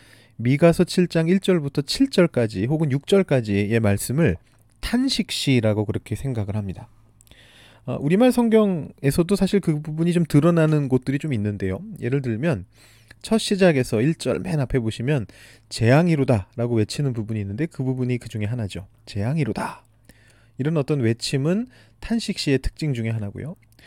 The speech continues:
이 또 다른 부분은 뭐냐 하면, 어, 나라고 하는 존재가 강조되고 있다라는 것입니다.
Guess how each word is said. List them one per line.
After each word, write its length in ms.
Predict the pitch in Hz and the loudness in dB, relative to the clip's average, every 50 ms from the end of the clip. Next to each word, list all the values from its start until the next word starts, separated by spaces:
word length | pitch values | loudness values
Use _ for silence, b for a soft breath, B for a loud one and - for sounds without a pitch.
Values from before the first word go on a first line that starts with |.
| B B B B B - | B B B B B -12
이 60 | 190 - | -8 -4
또 140 | - - - | -2 0 4
다른 260 | 269 262 262 262 240 | 4 4 4 4 2
부분은 340 | 214 196 175 175 185 190 180 | 2 0 0 2 2 2 2
뭐냐 240 | 147 117 113 117 113 | 2 2 2 0 0
하면, 420 | 110 104 113 151 156 113 85 90 113 - b b b b b b b b b b | -2 -2 -2 -2 -4 -4 -4 -8 -12 -18 b b b b b b b b b b
어, 300 | - 110 104 104 104 110 - | -12 -10 -10 -10 -10 -12 -10
나라고 680 | 104 110 110 110 117 127 131 143 170 185 196 190 202 185 | -4 -2 0 2 2 2 2 2 2 2 2 2 2 2
하는 200 | 185 180 175 160 | 2 2 0 0
존재가 380 | 147 143 123 113 120 127 147 | 0 0 0 0 0 0 0
강조되고 540 | 160 - - 120 113 110 143 156 160 151 143 | -2 -2 -4 -4 -2 -2 -2 -2 0 0 -2
있다라는 420 | 123 - 113 104 107 104 98 95 | -2 0 0 0 0 0 -2 -4
것입니다. 540 | 87 90 90 - - - - - - - _ | -6 -6 -8 -10 -12 -16 -16 -18 -20 -20 _